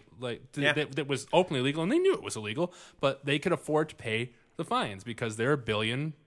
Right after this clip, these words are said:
Speaker 1: billion, billion, <laughs> billion dollar
Speaker 2: Yeah.
Speaker 1: corporation.
Speaker 2: Yeah, I feel like the government just recently, like, not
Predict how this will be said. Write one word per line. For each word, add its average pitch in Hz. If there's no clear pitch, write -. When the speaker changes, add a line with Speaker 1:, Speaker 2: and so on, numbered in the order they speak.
Speaker 1:
billion, 117
billion, 113
<laughs> 127
billion 143
dollar 131
Speaker 2:
Yeah. 165
Speaker 1:
corporation. 208
Speaker 2:
Yeah, 214
I -
feel 220
like 233
the 123
government 120
just 120
recently, 120
like, 131
not 170